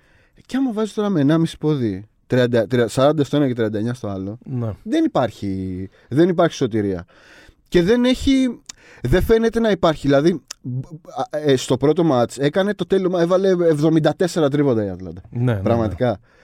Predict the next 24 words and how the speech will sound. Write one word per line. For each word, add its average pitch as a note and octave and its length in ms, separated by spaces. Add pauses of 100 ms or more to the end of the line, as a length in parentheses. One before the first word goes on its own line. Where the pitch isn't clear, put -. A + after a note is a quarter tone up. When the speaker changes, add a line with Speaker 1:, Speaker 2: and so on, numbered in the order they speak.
(280)
Speaker 1:
Και - 120
στο C#4 120
τέλος D4+ 280
ήπιε A#3 180
θάλασσα. B2+ 400 (600)
Speaker 2:
Ναι. G#2 260 (380)
Speaker 1:
Πάντως A3 360
είναι A3+ 320 (200)
φυσιολογική D#3+ 1000
εξέλιξη, A#2+ 1000
φυσιολογική, B2 600
θα C#3 140
είναι E3 120
μια E3+ 320
καλή D3 520 (460)
πρόοδος B2+ 840
των G#2+ 140 (100)
Hawks. - 380 (120)
Speaker 2:
Να A#3 160
το C4+ 140
δούμε. F3+ 280 (540)
Εμένα G#3+ 320
πάντως, A3 300
ε, G3+ 300